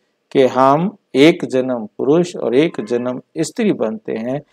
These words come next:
परंतु किसी का कार्मिक account ऐसा है तो वो लगातार तीन जन्म तक पुरुष या स्त्री बन सकता है। और जो third लिंग आता है वो भी हमारे में से ही बनते हैं,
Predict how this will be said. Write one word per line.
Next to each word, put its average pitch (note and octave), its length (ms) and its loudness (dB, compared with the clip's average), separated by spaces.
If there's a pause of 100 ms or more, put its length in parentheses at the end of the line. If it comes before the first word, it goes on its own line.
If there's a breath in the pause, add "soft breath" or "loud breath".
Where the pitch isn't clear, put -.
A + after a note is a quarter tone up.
(260)
परंतु F3 300 4
किसी F3+ 400 -4
का D#3+ 220 2
कार्मिक D#3 580 2
account C3 420 -6 (140)
ऐसा D#3 380 4
है A#2 300 -2 (320)
तो F#3 60 0
वो E3 100 6
लगातार C#3+ 800 6
तीन F3 380 0
जन्म A#2+ 500 -4
तक D#3 100 4
पुरुष D3+ 640 -2 (220)
या C3+ 360 4 (200)
स्त्री C3 360 -8
बन A2+ 240 -2
सकता - 420 -20
है। - 100 -20 (1400)
और A2+ 260 4
जो A2 220 0
third D3+ 300 6
लिंग E3+ 240 4
आता D#3+ 220 6
है F3 100 6
वो C3 320 4
भी G3+ 220 4
हमारे B2+ 400 2
में A#2 180 -6
से D#3 160 -6
ही F3 160 2
बनते B2 420 -4
हैं, A#2+ 200 -6